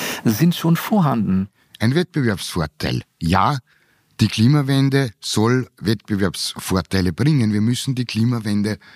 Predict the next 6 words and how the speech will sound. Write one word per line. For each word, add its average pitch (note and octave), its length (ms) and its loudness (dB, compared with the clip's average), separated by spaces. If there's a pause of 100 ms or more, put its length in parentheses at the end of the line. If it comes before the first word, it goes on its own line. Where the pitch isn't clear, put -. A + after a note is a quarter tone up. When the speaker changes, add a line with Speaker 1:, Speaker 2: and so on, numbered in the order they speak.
Speaker 2:
als E2+ 260 -4
Wohlstandschance E2+ 1040 -4 (300)
begreifen. C#2 680 -6 (680)
Das B2+ 260 -2
zieht C3 300 -2
sich - 380 -4